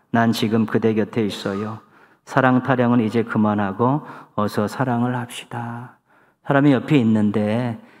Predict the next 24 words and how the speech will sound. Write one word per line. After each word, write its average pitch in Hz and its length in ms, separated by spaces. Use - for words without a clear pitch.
행동을 170 500
해야 131 220
되는데 110 580
노래만 131 440
자꾸 113 380
불러주고 110 540
있는 107 240
것입니다. 120 560
그러니까 113 420
여-, - 80
예, 110 400
여자가 117 440
답답해가지고 110 840
승질이 139 380
나가지고, 113 800
"나 156 180
여기 151 300
있는데 117 460
사랑하면 135 500
되지 117 220
뭐 113 180
노래나 117 360
부르고 113 300
앉아있느냐." 107 680